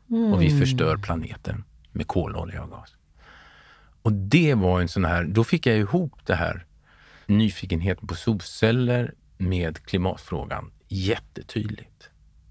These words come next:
Speaker 1: Det är inte så att vi har för ont om energi på jorden. Det är det att vi inte använder den gratis energi vi får. Och att vi inte använder den beror på politik, beror på att någon tjänar på, på att ta upp olja istället.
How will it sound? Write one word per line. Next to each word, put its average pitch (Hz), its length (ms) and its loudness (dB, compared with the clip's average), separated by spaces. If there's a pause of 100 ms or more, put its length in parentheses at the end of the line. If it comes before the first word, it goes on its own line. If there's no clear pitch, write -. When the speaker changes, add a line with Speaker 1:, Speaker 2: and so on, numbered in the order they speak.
(540)
Speaker 1:
Det 98 120 2
är 110 40 6
inte - 180 0
så - 160 2
att - 160 -2
vi 95 60 0
har 85 140 0
för 90 280 0
ont 113 380 2
om 87 100 0
energi 92 560 -2
på 90 120 -6
jorden. 92 420 -8 (240)
Det 92 80 -4
är 95 40 0
det 101 120 2
att 80 120 -4
vi 104 40 -2
inte 104 140 -4
använder 113 880 0 (840)
den 82 400 -4
gratis - 580 0
energi 87 460 -4
vi 78 100 -8
får. 92 360 -8 (580)
Och 127 260 2 (120)
att - 300 4
vi 220 40 10
inte 208 220 6
använder 95 480 2
den 110 120 -6 (320)
beror 165 360 2
på - 180 -6
politik, 185 600 0 (100)
beror 147 220 -2 (120)
på 143 120 2
att 139 140 -2
någon 135 320 2
tjänar 139 460 2
på, 110 420 -2
på - 160 0
att - 160 -6
ta 127 100 2
upp - 160 0
olja 110 380 2
istället. - 580 -2